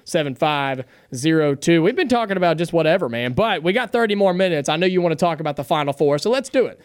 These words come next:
Let's talk about the Final Four. I'm going to break it down a lot more tomorrow on tomorrow's show since it will be just me here tomorrow. But I wanna hear what you've gotta say. I wanna hear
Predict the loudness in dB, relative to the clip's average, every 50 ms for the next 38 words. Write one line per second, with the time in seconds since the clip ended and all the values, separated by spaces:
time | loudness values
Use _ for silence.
0 | _ -6 -2 -2 -2 2 0 0 0 0 -2 -2 -2 -2 -4 -2 0 0 0 0
1 | -2 0 2 2 2 2 0 -4 -6 -4 -2 2 2 4 4 2 2 2 2 2
2 | 2 0 -2 0 0 0 0 2 0 2 2 2 0 0 -2 0 2 2 4 4
3 | 2 0 -2 -10 -20 -20 _ -2 -2 -2 2 2 4 4 4 4 4 4 4 2
4 | 2 -2 -2 -2 0 0 2 4 2 2 2 2 0 2 4 4 2 2 0 -2
5 | -2 -2 0 0 0 2 2 2 2 2 2 0 0 0 -2 -2 0 2 2 2
6 | 4 4 2 2 0 -2 -8 _ _ _ -4 -2 0 2 2 2 4 4 4 2
7 | 2 -2 -8 _ _ _ _ _ _ _ _ _ _ _ _ _ _ -14 _ -2
8 | 0 0 0 2 0 0 0 0 0 2 2 2 2 2 -2 -2 -6 -2 0 0
9 | 0 0 -4 -2 0 2 2 4 2 2 0 0 0 0 0 0 0 2 2 2
10 | 0 0